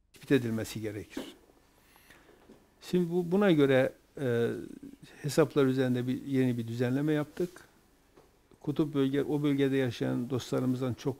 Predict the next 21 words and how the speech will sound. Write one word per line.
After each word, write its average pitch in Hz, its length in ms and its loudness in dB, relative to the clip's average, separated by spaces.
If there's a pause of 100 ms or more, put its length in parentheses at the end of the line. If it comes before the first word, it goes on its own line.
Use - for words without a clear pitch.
yoğun 143 400 4
bir 120 40 -6
şekilde 117 380 -4
tepkiler 131 480 -4
geldi. 135 360 -6 (880)
Onlara 165 320 6
söyledik, 143 640 0 (580)
"Şey - 180 -4
yapın," 120 280 -2
dedik. 107 380 -10 (720)
"Gözlemler 151 500 6
yapın," 107 360 -4
dedik. 110 240 -12 (800)
Hemen 165 280 4
her 180 180 6
sabah 135 380 0
yaptıkları 135 520 -2
gözlemleri 127 560 0
anında 123 420 0
bizimle 113 340 -6
paylaştılar. 117 880 -6